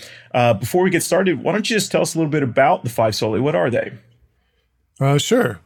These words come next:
Speaker 2: Well, the five solae are sola scriptura, sola fide, sola gratia, solus Christus,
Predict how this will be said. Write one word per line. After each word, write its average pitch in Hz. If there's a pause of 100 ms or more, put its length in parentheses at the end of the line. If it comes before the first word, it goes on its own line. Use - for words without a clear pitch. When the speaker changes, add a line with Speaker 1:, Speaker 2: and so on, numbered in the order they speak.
Speaker 2:
Well, 135
the 135
five 165
solae 147
are 120 (580)
sola 151
scriptura, 127 (460)
sola 143
fide, 110 (440)
sola 147
gratia, 113 (480)
solus 135
Christus, -